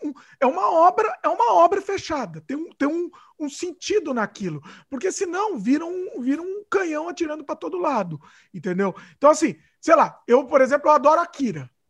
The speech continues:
Eu gostaria, seria interessante ver um, um, uma continuação do Akira?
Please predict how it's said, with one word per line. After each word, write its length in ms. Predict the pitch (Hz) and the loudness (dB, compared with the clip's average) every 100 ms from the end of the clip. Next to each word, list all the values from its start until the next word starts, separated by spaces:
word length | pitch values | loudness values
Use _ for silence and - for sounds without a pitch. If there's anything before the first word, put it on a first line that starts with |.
| _ _ _ _ _ _ _ | _ _ _ _ _ _ _
Eu 80 | 208 | -8
gostaria, 580 | 233 349 - 466 - - | -4 -6 0 0 0 -6
seria 300 | _ 359 359 | _ -2 -2
interessante 580 | 539 523 254 - 302 220 | 0 0 0 0 0 0
ver 300 | 196 269 175 - - _ | 0 0 0 -6 -20 _
um, 120 | 240 | -8
um, 340 | 262 226 233 | -6 -8 -8
uma 120 | 220 208 | -10 -8
continuação 680 | 262 220 240 220 - 285 | -8 -6 -4 -4 -2 -2
do 80 | 208 | -2
Akira? 420 | 190 311 247 147 | -2 -2 -2 -4